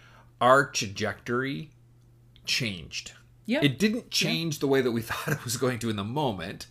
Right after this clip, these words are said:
Speaker 2: Yeah.
Speaker 1: You know, like,
Speaker 2: Right.
Speaker 1: geographically
Speaker 2: Right.
Speaker 1: changing the state that we're a resident of.
Speaker 2: But it marked the walk that we
Speaker 1: Hundred percent.
Speaker 2: had with the Lord, a hundred percent. We dove straight into that intimacy with him because it was like we met him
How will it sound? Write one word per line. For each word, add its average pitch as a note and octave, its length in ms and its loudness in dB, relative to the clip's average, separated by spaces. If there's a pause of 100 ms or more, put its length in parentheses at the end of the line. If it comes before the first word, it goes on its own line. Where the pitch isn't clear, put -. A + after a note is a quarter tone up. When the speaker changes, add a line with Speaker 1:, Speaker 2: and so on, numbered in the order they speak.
Speaker 2:
Yeah. G#3 300 -4
Speaker 1:
You B2+ 80 -4
know, A#2 120 2
like, G2+ 260 0
Speaker 2:
Right. G#2+ 120 -8
Speaker 1:
geographically A#2 840 0
Speaker 2:
Right. G#2+ 180 0
Speaker 1:
changing A2 420 -2
the G2 140 -4
state - 360 -2
that - 140 -6
we're G#2 140 0
a F#2+ 60 2
resident G#2 560 0
of. F#2 180 -2
Speaker 2:
But G#3+ 120 8
it C#4+ 140 6
marked G3+ 440 2
the F3+ 100 -2
walk E3 440 2
that D3 100 4
we - 60 4
Speaker 1:
Hundred - 120 0
percent. G3 240 2
Speaker 2:
had F3 180 0
with F3+ 140 -6
the E3+ 100 -4
Lord, E3 340 -4
a - 60 -4
hundred D#3+ 220 -6
percent. D3 400 -10 (220)
We G3+ 200 4
dove F#3 300 4
straight E3+ 420 0
into E3 520 -6
that D#3 160 -2
intimacy E3+ 480 -6
with F#3+ 100 -8
him G3 140 -2
because E3+ 280 -4
it F3 80 -6
was D#3+ 200 -6
like D#3+ 240 -2
we F3 180 -4
met D#3+ 380 -2
him A#3 420 2